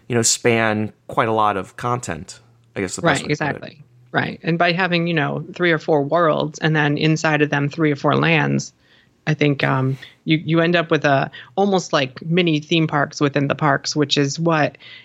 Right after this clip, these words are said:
Speaker 2: everyone was calling the Harry Potter thing. It's like a theme park within a park. Like, maybe this is actually a theme park within a park.
Speaker 1: Yeah.
Speaker 2: Um, and speaking of Harry Potter, you think Fantastic Beasts and Where to Find Them will find their,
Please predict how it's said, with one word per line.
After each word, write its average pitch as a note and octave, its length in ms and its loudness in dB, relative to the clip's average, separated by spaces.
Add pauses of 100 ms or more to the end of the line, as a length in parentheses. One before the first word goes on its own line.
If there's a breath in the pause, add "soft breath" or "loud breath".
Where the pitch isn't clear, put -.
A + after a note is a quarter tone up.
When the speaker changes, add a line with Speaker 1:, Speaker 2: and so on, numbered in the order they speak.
Speaker 2:
everyone F3+ 360 2
was C#3 140 0
calling E3 580 2
the D3 320 0
Harry D#3 260 0
Potter F3 300 0
thing. C#3 240 -8
It's C3 140 -12
like D#3 140 -4
a D3+ 60 -6
theme G#3+ 240 2
park F3 240 0
within E3 240 2
a D#3 60 2
park. D3+ 380 0
Like, D3+ 240 -2
maybe E3+ 240 2
this D#3+ 220 0
is D#3+ 100 -4
actually D3+ 480 2
a D3 40 -2
theme D3 220 0
park C#3+ 220 -4
within D3 200 -2
a - 60 -2
park. - 380 -4 (720 loud breath)
Speaker 1:
Yeah. C3+ 420 2
Speaker 2:
Um, C3+ 300 0 (440)
and D#3+ 180 2
speaking C4 300 0
of E3 80 0
Harry D#3 180 2
Potter, D3+ 260 0
you D#3+ 140 -2
think F#3 220 -4
Fantastic F#3 520 -2
Beasts G3+ 280 0
and F#3 100 2
Where F#3 100 4
to F#3+ 80 2
Find G3 280 0
Them G3+ 100 0
will F3 120 0
find F#3 300 0
their, F3+ 240 -2